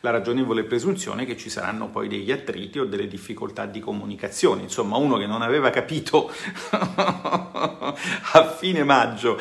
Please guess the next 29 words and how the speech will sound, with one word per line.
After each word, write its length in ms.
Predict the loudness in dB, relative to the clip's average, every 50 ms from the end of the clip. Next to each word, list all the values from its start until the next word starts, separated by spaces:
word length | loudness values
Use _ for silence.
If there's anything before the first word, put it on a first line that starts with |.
| -4 -10 -8 0
che 120 | 4 6
i 80 | 6 6
suoi 180 | 6 4 4
amici 300 | 4 4 4 2 0 0
la 100 | 0 0
mascherina 560 | 2 2 2 2 2 0 2 2 2 2 2 2
la 100 | 2 4
volevano, 480 | 6 6 6 6 6 6 4 2 2
forse 320 | 0 0 0 2 4 4 4
non 140 | 4 4
capisce 420 | 2 0 0 0 -2 -4 -2 -2 -2
anche 200 | -2 -2 -2 -2
qualcos'altro, 680 | 0 0 2 2 2 4 4 2 2 0 -4 -4 -2
ma, 120 | -2 -2 -2 -4 -6 -4
mm, 680 | -4 -4 -4 -4 -4 -6 -6 -8 -8 -8 -8 -8 -10 -10 -12 -12
fatti 400 | -6 -4 -4 -4 -4 -6 -12 -10
suoi. 340 | -6 -6 -4 -4 -4 -4 -6 -12 -16 -16 -14 -16 -16 -18 -18 -20 _ 2 4
Il 160 | 4 4 4
punto 440 | 2 4 4 6 6 6 6 6 4
fondamentale 920 | 4 4 0 0 0 2 2 2 4 4 2 2 2 2 4 4 4 4
però 180 | 4 4 2 2
su 260 | 0 -2 -6 -8 -4
cui 140 | 0 0 4
vorrei 420 | 6 6 6 6 6 2 4 4
attirare 480 | 2 2 2 2 4 4 6 6 4 2
l'attenzione 1000 | 2 0 -4 -2 -2 -2 -2 0 -2 -2 0 0 0 0 0 -2 -4 -4 -4 2
vostra 720 | 6 6 8 8 6 2 -2 -6 -6 -6 -2 -2 0 0 0
è 220 | 0 -2 -4 -2
questo, 680 | 2 4 4 4 4 0 -2 -6 -6 -8 -10 -10 -12